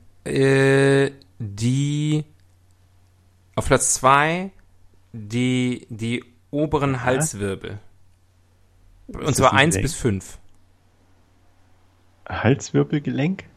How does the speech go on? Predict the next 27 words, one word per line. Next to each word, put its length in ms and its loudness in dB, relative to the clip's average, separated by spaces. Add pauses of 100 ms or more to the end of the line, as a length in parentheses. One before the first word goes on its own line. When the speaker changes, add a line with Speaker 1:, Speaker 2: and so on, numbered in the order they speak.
(100)
Speaker 1:
Mhm, 320 -2 (200)
das 100 -18
sind 140 -4
Gelenke. 280 -8
Speaker 2:
Ist 80 -20
das 140 -10
so? 200 -12 (220)
Speaker 1:
Ja, 120 -4
ja. 280 -8 (1080)
Speaker 2:
<laughs> 40 -8 (1500)
Professor 480 2
Doktor 340 0
Sauerbruch. 720 -4
Speaker 1:
<laughs> 40 -20 (720)
Ja, 240 4 (360)
also, 320 2 (240)
Speaker 2:
Professor 420 4
Speaker 1:
wenn, 60 2
Speaker 2:
Doktor 280 -2 (100)
Speaker 1:
wenn 120 2
du 80 0
mal 120 2
Speaker 2:
Schiffbruch. 100 0
Speaker 1:
den 80 -4
Kopf 260 0
kreisen 460 -2
lässt, 420 -10